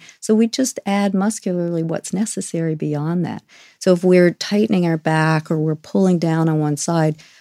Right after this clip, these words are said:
those, especially those floating ribs, they don't really get to have that tube-like nature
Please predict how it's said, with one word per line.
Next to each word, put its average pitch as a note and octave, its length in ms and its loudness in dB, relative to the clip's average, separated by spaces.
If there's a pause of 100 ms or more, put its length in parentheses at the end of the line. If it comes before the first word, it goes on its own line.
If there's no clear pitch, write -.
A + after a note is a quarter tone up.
(100)
those, D#3+ 220 6
especially - 420 0
those C4+ 200 2
floating F#3+ 420 2
ribs, - 400 -6 (340)
they F3 140 6
don't G3+ 200 4
really A3 260 4
get F#3 420 -2
to E3+ 100 -6
have E3 640 -6
that D#3 280 -2 (260)
tube-like F#3+ 680 0
nature F#3 580 0